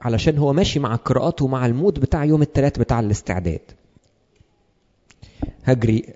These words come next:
تلات البصخة بالليل، نخش على يوم الأربع على طول. الأربع الصبح. إيه الأربع الصبح؟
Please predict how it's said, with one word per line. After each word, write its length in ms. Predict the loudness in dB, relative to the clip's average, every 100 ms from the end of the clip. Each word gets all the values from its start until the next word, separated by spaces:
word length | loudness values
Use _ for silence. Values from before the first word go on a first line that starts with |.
| _
تلات 300 | -2 -2 0
البصخة 380 | 0 0 0 -2
بالليل، 380 | 0 2 0 -2 -10 _ -20 -10
نخش 280 | -4 -4 -2
على 180 | -2 0
يوم 120 | 2
الأربع 340 | 2 2 0
على 160 | -2 -4
طول. 200 | -4 -6 -4
الأربع 480 | 0 0 2 -2 -4
الصبح. 540 | -4 -4 -4 -10 -20 _ _ _ _ _ _ _ _ _ _ _ _ _ _ _ _ _ _ _ 6
إيه 80 |
الأربع 420 | 6 6 0 0 -4
الصبح؟ 580 | -2 -2 -2 -4 -10